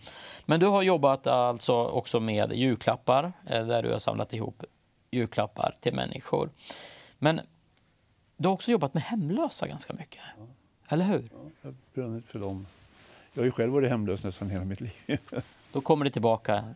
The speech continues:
Speaker 2: Ja.
Speaker 1: Liksom, det du inte har haft vill du ge andra.
Speaker 2: Ja, jag vet hur det är. In-, ingen kan komma och säga till mig när jag, när jag,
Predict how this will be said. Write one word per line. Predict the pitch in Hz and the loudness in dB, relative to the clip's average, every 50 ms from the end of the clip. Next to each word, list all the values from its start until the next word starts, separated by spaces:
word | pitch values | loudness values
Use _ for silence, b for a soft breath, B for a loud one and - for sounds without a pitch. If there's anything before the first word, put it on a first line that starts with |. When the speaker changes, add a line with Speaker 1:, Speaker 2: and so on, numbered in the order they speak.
| - - | -14 -10
Speaker 2:
Ja. | - 120 117 | -8 -6 -6
Speaker 1:
Liksom, | 117 - - 120 113 117 110 - | -4 -2 -2 -2 0 -2 -2 -2
det | 113 127 123 | 0 0 2
du | 117 135 139 139 | 2 4 4 4
inte | 135 123 113 - 131 | 4 4 2 2 2
har | 123 123 123 | 2 2 2
haft | 120 - - | 0 -2 -2
vill | 120 127 120 113 | -2 0 0 2
du | 110 110 107 | 2 2 2
ge | 104 110 | 2 2
andra. | 120 131 127 113 110 117 123 127 - _ _ | 2 0 -2 -2 -4 -6 -8 -8 -10 _ _
Speaker 2:
Ja, | 196 190 165 113 113 147 147 - b b b b b b _ | -10 -8 -6 -6 -6 -8 -10 -12 b b b b b b _
jag | 151 151 | 0 0
vet | 151 156 156 160 156 - | 2 2 0 -2 -2 -4
hur | 147 139 | -4 -2
det | 151 160 | -2 0
är. | 170 151 - 71 - - B B B B B B B B B B | 0 -2 -4 -6 -8 -12 B B B B B B B B B B
In-, | 180 175 - - | 2 2 2 2
ingen | - 196 185 170 180 202 185 | 0 0 0 2 0 0 0
kan | - 190 175 | 0 -2 0
komma | - 180 165 160 | 0 0 0 0
och | 151 127 | 0 2
säga | 151 127 120 117 113 | 2 2 2 2 0
till | - | -2
mig | 117 110 110 | -4 -4 -2
när | 110 | -2
jag, | 104 101 92 92 82 107 | -4 -4 -4 -4 -4 -4
när | 110 104 98 | -4 -4 -4
jag, | 95 95 92 101 | -4 -6 -6 -8